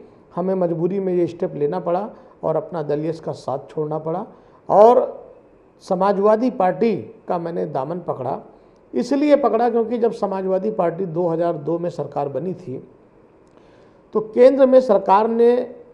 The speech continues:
उत्तर प्रदेश में वैट लागू करने की बात को रखा था और सभी राज्यों में वैट को लागू किया था। लेकिन नेताजी आदरणीय मुलायम सिंह यादव जी ने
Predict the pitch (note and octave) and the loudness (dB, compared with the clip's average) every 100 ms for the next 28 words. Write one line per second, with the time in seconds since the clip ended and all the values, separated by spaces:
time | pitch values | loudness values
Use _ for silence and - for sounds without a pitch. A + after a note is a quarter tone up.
0 | - F3+ - C4 G#3+ G#3 G3 G3 G3+ A3+ | -10 -10 2 4 4 0 0 0 2 2
1 | D#3+ F#3+ G3 E3 D#3 E3+ E3 D3+ D#3+ D#3+ | 4 0 2 -2 -2 -2 -4 -4 -4 -6
2 | E3+ C#3+ C3+ - D3+ B2 - D3 C#3+ G#3 | -6 -4 -6 -6 -8 -8 -10 -12 -4 -2
3 | G#3 - D3 F3+ D3+ C#3 C3+ D#3 F#3+ E3 | -2 -4 -4 -2 -2 -4 -6 -6 -4 -2
4 | C3+ - F#3+ D3+ A2+ A2+ G#2+ - A1 - | -4 -6 -8 -8 -10 -14 -18 -14 -16 -14
5 | - _ _ - - - _ D#3+ D#3+ F3 | -20 _ _ -20 -20 -20 _ -10 -8 -6
6 | F3+ D#3+ E3+ E3+ G#3+ G#3+ G#3+ A#3 B3+ D#3 | -6 -4 -4 2 4 4 2 -2 -2 -2
7 | D#3+ F3 E3+ E3+ D#3 D3 E3+ D#3+ F3 D3 | 0 0 0 -4 -4 -4 -6 -8 -10 -6
8 | C#3+ D3+ F3 F3 F3 G3+ | -4 -2 -2 -2 -4 -6